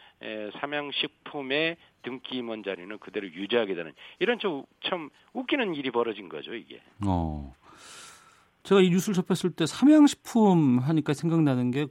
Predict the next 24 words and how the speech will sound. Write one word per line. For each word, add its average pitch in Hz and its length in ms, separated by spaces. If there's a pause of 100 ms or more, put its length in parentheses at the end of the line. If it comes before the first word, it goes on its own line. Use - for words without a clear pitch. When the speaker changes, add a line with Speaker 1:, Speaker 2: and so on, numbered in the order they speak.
(160)
Speaker 2:
과거에 208 760
Speaker 1:
네. 135 60
Speaker 2:
삼양식품에 233 640
대한 160 240
미담이라든가 175 640
이런 131 140
것들이 127 260
참 190 220
많이 143 500 (400)
회자되고 196 480
돌아다니기도 135 480
Speaker 1:
네, 120 60
네. 135 60
Speaker 2:
했었거든요. 123 680 (160)
Speaker 1:
네, 113 280
우리나라에 123 1000
라면이라는 120 1200
그 104 220
식품을 107 560
처음으로, 90 880
Speaker 2:
예. 82 340
Speaker 1:
어, 92 380
말하자면은 92 800 (260)
시장에, 101 880